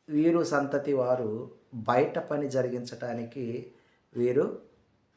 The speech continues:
నియమింపబడ్డారు. అంత మాత్రమే కాదు, వీరు లేఖలు,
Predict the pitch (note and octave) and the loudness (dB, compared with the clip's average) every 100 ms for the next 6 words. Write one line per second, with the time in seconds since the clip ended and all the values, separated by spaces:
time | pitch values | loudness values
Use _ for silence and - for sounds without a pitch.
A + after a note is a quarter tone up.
0 | - A#2+ A2+ G#2+ G#2+ G2+ F2+ F2+ - _ | -6 -2 -2 -2 -6 -8 -8 -10 -12 _
1 | _ _ _ _ _ _ _ - G#2+ B2+ | _ _ _ _ _ _ _ -10 -4 0
2 | C3 B2+ B2+ B2 C#3+ F#3 C#3 C#3 C3+ B2 | 0 0 -2 -2 -4 -2 0 0 0 2
3 | C3 B2+ D3 C#3+ | 2 2 -4 -6